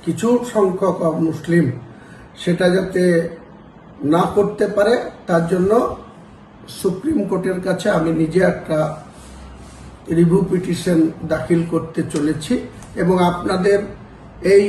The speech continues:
স্বার্থ সুরক্ষিত রাখার জন্য আমি আমার সব রকম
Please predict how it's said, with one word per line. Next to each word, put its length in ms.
স্বার্থ 440
সুরক্ষিত 600
রাখার 460
জন্য 240
আমি 240
আমার 300
সব 200
রকম 360